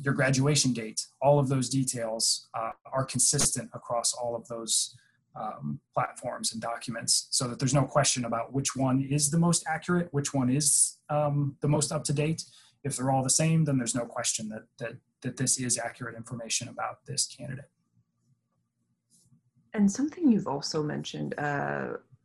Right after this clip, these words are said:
Speaker 2: a few times is the importance and the value in being prepared, you know, doing your research ahead of time, um, you know, knowing what, uh, recruiters are going to be there, you know,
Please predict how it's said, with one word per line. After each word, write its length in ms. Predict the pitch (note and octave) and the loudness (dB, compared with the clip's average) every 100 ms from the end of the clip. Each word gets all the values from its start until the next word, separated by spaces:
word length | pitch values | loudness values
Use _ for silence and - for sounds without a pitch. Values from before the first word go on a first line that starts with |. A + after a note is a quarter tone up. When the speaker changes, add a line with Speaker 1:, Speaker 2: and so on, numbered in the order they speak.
| _ _ - | _ _ -10
Speaker 2:
a 80 | F3+ | -4
few 220 | - A#3 | 2 2
times 420 | G3 D#3 D#3+ D#3+ | 2 -2 -2 -2
is 160 | F#3 E3+ | -2 0
the 400 | F#3 F3+ E3+ E3 | -2 -2 0 0
importance 580 | E3 - D#3 D#3 D3 | 0 -2 -2 0 -2
and 80 | D3+ | -2
the 60 | D3 | -4
value 480 | C3+ B2+ D#3+ D#3 C#3+ | -4 -2 0 0 0
in 80 | |
being 220 | C#3+ C#3+ D3+ | -2 -4 -4
prepared, 680 | - - - - G1+ - - | -8 -8 -4 -2 -2 -4 -4
you 100 | E3 | 0
know, 160 | D#3+ | 0
doing 320 | D#3+ F#3+ G3 F#3+ | 2 4 6 6
your 140 | F3 | 4
research 480 | D3+ C#3 - D3 C#3+ | 0 0 0 -2 -2
ahead 240 | D3+ D3+ | -4 -2
of 120 | C#3+ | -2
time, 560 | C3 D#3 D3 D3 C#3+ - - - - - - | -4 -6 -4 -2 -4 -6 -8 -20 -20 -18 -6
um, 560 | D#3+ A1+ G#1 - - - | -2 0 -2 -2 -4 -4
you 100 | F3 | -2
know, 140 | E3 | 2
knowing 400 | D#3 E3+ G3 F3+ | 2 4 4 4
what, 340 | D#3+ D#3 D3+ - - - | 2 2 0 -4 -10 -6
uh, 200 | E3 D3+ | -4 -4
recruiters 560 | D#3 F#3 - A#3 A3+ G#3 | -4 -4 0 2 2 2
are 60 | G#3 | 0
going 260 | G#3+ G#3 | 2 2
to 80 | G3+ | 0
be 160 | F#3 F#3+ | 0 -2
there, 460 | F#3 E3+ D#3+ D3+ | 0 2 2 0
you 120 | D#3 | -2
know, 100 | D3+ | -6